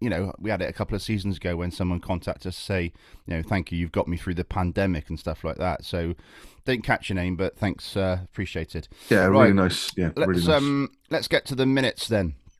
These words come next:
Speaker 1: Uh, the first minute, <laughs> uh, we always get a chance in the f-, first five minutes.
Speaker 2: See, we seem to, don't we? Yeah.
Speaker 1: Yeah, it was a long ball forward from Max O'Leary, a,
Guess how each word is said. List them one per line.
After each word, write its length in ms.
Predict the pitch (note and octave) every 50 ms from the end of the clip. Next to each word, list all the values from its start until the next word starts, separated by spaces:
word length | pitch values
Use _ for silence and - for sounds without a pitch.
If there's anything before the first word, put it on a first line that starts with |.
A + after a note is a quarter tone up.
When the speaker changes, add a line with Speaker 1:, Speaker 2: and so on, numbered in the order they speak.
| _ _ _ _ _ - - _ -
Speaker 1:
Uh, 200 | - G#2 G#2 G#2 - -
the 80 | A2+ A2
first 400 | - - F3+ F#3 D#3 - - B2
minute, 360 | C#3 E3 C#3+ G#2 D#2 - - - - - -
<laughs> 500 | - A2+ - - - - - - - -
uh, 60 | A#2+
we 160 | A#2 A#2 C#3 C#3+
always 260 | C#3+ D3+ D3 C3 A2+
get 220 | G2+ B2 A#2 G#2+
a 40 | -
chance 340 | - - A#2 G#2 G2+ - -
in 100 | A2 F#2+
the 60 | G2 F#2+ -
f-, 140 | - G2 F#2+
first 320 | - - A2+ G#2 G2 - -
five 220 | A2 G2+ G2 F#2
minutes. 160 | - G2 G2 G#2
Speaker 2:
See, 260 | G#3+ G3 F3+ G2+ B2
we 140 | C3 C3+ D3
seem 240 | - - E3 D3+
to, 160 | C#3 - C3 A#2
don't 220 | - D3+ C#3+ A2
we? 160 | A2 A#2+ A#2+
Yeah. 180 | C#3+ C#3+ A2+ E2
Speaker 1:
Yeah, 480 | A#2+ B2 A#2+ A#2+ A#2 A2+ G#2 G2 F#2+ F#2
it 60 | -
was 140 | A#2+ A2+ A#2
a 40 | C#3
long 240 | C#3+ D3+ C#3+ C3
ball 220 | B2 B2+ C3 B2 A#2+
forward 380 | - - B2 B2 C3 D3+ B2+
from 100 | - A2+
Max 260 | A#2 A#2+ A2 - - -
O'Leary, 440 | G#2 G2+ G2 G#2+ A2+ B2 C3 B2+
a, 60 | A2